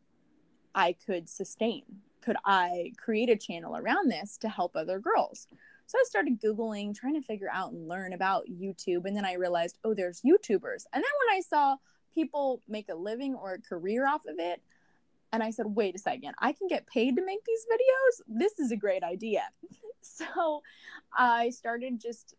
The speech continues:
doing, I just started doing that. And it took a long time, I would say, to, I guess, I think that you have to have a thousand subscribers before you can monetize your account, I believe that is. But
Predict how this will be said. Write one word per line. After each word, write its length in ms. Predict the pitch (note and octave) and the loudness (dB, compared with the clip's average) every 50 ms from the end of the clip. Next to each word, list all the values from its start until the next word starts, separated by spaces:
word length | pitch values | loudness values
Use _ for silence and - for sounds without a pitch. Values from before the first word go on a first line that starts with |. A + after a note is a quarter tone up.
| _ - A3 | _ -8 -4
doing, 480 | G3+ A3+ A3+ A#3 A#3+ A#3+ A#3+ A#3 A3+ - _ _ - | -2 -2 0 2 2 2 2 0 -2 -6 _ _ 0
I 80 | A3+ B3 | 0 0
just 160 | B3 C#4+ - | 0 -2 -2
started 280 | - D#4 C4+ B3 A3 | 0 0 2 2 2
doing 220 | G#3 A3 A3 A#3+ B3+ | 0 0 0 2 2
that. 200 | C#4 D4+ D4+ D4+ - | 2 0 -2 0 2
And 100 | B3 A#3+ | 2 2
it 120 | A3 A3+ | 2 0
took 160 | - D#4 C#4 | -4 -2 0
a 40 | D4 | 0
long 280 | C4+ A#3+ G#3+ G#3 A3+ A#3 | 0 2 0 0 -2 -4
time, 340 | - A3+ G3 G3 G3+ G#3 | -4 -4 -2 -2 0 -2
I 80 | G3+ F#3 | -2 -2
would 160 | F#3 F3+ F3+ | -4 -6 -6
say, 460 | - - F#3 F3 F3+ F3+ F3+ E3+ - _ _ _ _ - - - | -4 -4 -2 -2 0 -2 -4 -4 -6 _ _ _ _ -18 -12 -6
to, 720 | - G3+ F#3 F3+ F3+ F3+ F3 E3+ E3+ E3+ E3 E3 E3 - - - | -4 -2 -2 0 0 0 0 0 -2 -2 -4 -4 -6 -8 -6 -2
I 100 | G#3+ A3 | -2 2
guess, 320 | A3 F4 F#4+ E4+ - - - | 4 2 2 2 0 -8 -6
I 80 | - B3 | -6 -4
think 220 | - F#4 A4+ A4+ | -2 -2 -2 -2
that 60 | - C4 | 0 2
you 100 | A3+ B3+ | 4 4
have 120 | A#3 A3 - | 4 6 6
to 60 | A3+ | 4
have 120 | G3+ F#3 | 4 4
a 60 | F3 F3 - - | 4 -6 -4 -2
thousand 400 | F3 F#3+ G3+ A#3 B3 C4+ C4 C4+ | 0 0 0 0 0 -2 -2 -2
subscribers 580 | - A#3+ - - - B3+ B3+ A#3 C4+ C4+ C4 | -4 -10 -8 0 2 2 2 2 0 -6 -6
before 300 | - - G#3+ - G3 G3+ | -8 -12 -10 -6 -4 -4
you 120 | A3+ A#3 A3+ | -4 -4 -6
can 140 | A3+ G3+ | -6 -6
monetize 540 | F#3+ F#3 F#3 G3 G#3 G#3 - A3 G#3+ G#3+ G#3+ | -6 -6 -8 -8 -8 -4 -2 -2 -2 -2 -2
your 100 | G3+ F#3 | -4 -6
account, 380 | F#3 _ - - G#3 B3 C#4+ - - | -6 _ -6 -4 -4 -4 -4 -4 -6
I 60 | C4+ | -4
believe 220 | C4 C4+ C#4 C4+ | -4 -4 -2 -2
that 120 | C#4+ C4+ C#4 | -2 0 0
is. 220 | D4+ D#4+ D#4 - _ _ _ - - - _ _ - | -2 -4 -6 -10 _ _ _ -20 -20 -20 _ _ 4
But 180 | A#3+ A#3 - | 4 4 4